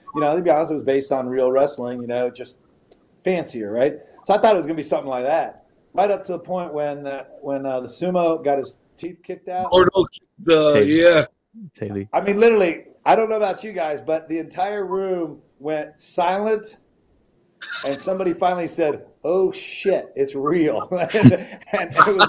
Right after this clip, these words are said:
Speaker 1: like, I was like, "Holy crap," man. I was like, "Oh my gosh, this is insane." You know, it was insane.
Speaker 3: So what, what made you wanna jump in? Um, because your first, like, M M A fight was U F C four, right?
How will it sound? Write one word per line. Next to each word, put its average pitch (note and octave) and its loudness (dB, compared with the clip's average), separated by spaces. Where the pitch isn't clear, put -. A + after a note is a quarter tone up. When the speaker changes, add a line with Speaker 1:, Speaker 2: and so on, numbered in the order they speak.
Speaker 1:
like, D3 -2
I F#3+ 6
was G#3 6
like, F3 4
"Holy G#3 6
crap," F#3 0
man. D3 0
I E3 2
was E3+ -6
like, D3 -2
"Oh F3+ -6
my D3+ -8
gosh, C3+ -6
this - -16
is C#3 -16
insane." C#3+ -6
You B2+ -8
know, C3 -4
it C3+ -20
was B2 -18
insane. B2 -14
Speaker 3:
So D#3 4
what, D#3 4
what E3+ 8
made D#3+ 2
you C#3 4
wanna C3+ 2
jump B2 0
in? A#2+ 2
Um, G#2+ 4
because C3+ 0
your G3 6
first, D#3 2
like, B2 4
M A2+ 2
M G#2+ 2
A A2 0
fight F2 -2
was G#2+ 0
U G#2 -4
F F#2 -8
C G2 -14
four, G#2+ -2
right? F2+ -6